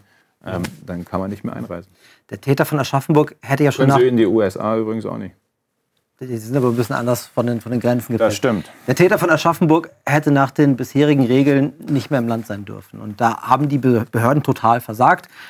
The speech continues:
Speaker 2: Und wer da jetzt schuld ist, das, da wird noch gestritten. C S U gibt dem Bund die Schuld und Olaf Scholz sagt, die, äh, die Bayern sind's. Was muss passieren, damit so ein Versagen nicht wieder passiert?
Speaker 1: Die Behörden sind völlig überfordert. Also alle sind überfordert.
Speaker 2: Mhm.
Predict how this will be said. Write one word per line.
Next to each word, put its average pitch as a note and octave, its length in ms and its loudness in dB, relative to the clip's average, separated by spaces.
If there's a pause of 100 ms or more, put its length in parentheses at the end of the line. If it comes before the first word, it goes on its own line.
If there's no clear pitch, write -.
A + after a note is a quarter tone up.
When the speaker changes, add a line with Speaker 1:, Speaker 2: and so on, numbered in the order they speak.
(100)
Speaker 2:
Und B2 120 -10
wer C3+ 80 2
da C#3 60 2
jetzt C3+ 160 0
schuld F#3 220 4
ist, E3 180 0
das, C#3+ 240 -2
da A#2+ 120 -4
wird C3 120 -6
noch C3 80 -4
gestritten. D#3 400 -2
C C#3+ 140 0
S B2 100 -2
U D3 320 4
gibt - 380 -8
dem A#2+ 120 -2
Bund D3 160 0
die C3 80 -6
Schuld C#3 340 0
und A2+ 160 -10 (260)
Olaf B2 180 -6
Scholz D3+ 260 -2
sagt, B2 240 -8
die, G#2+ 100 -12 (300)
äh, A2+ 360 -6 (180)
die A#2+ 60 -12
Bayern E3 340 2
sind's. C#3+ 300 0 (280)
Was C#3+ 160 -2
muss F#3+ 160 0
passieren, D#3+ 380 -2
damit A#2+ 240 -2
so C#3+ 200 2
ein D#3 140 -10
Versagen B2 560 -4
nicht - 280 -12
wieder A#2 200 -8
passiert? - 500 -20 (160)
Speaker 1:
Die G2+ 60 -10
Behörden A#2 320 6
sind G#2+ 160 4
völlig B2 260 4
überfordert. A2+ 680 2 (880)
Also A2 180 4
alle C#3 180 6
sind G2+ 160 2
überfordert. G2 500 -4
Speaker 2:
Mhm. A2 80 -16